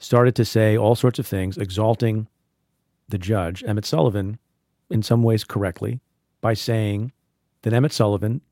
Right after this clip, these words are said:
uniquely among federal judges, has no fear about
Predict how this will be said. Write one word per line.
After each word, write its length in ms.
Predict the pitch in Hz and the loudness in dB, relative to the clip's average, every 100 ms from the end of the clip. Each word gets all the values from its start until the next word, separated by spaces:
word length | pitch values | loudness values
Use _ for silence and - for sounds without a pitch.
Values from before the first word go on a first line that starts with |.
| _ - | _ -4
uniquely 420 | 110 120 120 113 | 2 4 4 2
among 220 | 104 104 | 2 -2
federal 280 | 98 98 98 | -2 -4 -4
judges, 480 | 90 87 90 92 - _ _ _ | -6 -6 -6 -8 -10 _ _ _
has 240 | - 107 98 | -2 -2 4
no 180 | 143 175 | 4 6
fear 460 | - 120 90 95 - _ _ _ _ _ - | 4 2 0 -6 -14 _ _ _ _ _ -8
about 340 | 92 101 104 | -2 0 -2